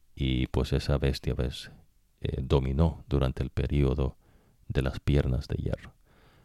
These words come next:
No era el pueblo o los pueblos que ellos tenían que eran hierro. Es la bestia.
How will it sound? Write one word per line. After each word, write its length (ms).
No 220
era 160
el 100
pueblo 720
o 100
los 180
pueblos 460
que 160
ellos 220
tenían 440
que 160
eran 240
hierro. 420
Es 180
la 100
bestia. 540